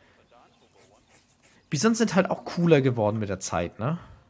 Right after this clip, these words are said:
Wenn man jetzt halt mehr nordamerikanische Sachen hat, kannst du Bisons halt auch ziemlich gut bauen.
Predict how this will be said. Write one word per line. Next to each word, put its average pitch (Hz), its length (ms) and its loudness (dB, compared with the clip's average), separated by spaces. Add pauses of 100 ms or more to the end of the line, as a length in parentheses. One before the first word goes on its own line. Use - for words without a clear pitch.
(760)
Wenn 135 120 -4
man 135 120 -2
jetzt 143 200 -4
halt 135 240 0
mehr 147 160 -2
nordamerikanische 143 840 -2
Sachen 113 300 -6
hat, 127 180 -8
kannst 131 200 -8
du 135 60 -8
Bisons 139 340 -6
halt 127 120 -6
auch 127 120 -6
ziemlich 104 280 -12
gut - 180 -12
bauen. 95 300 -6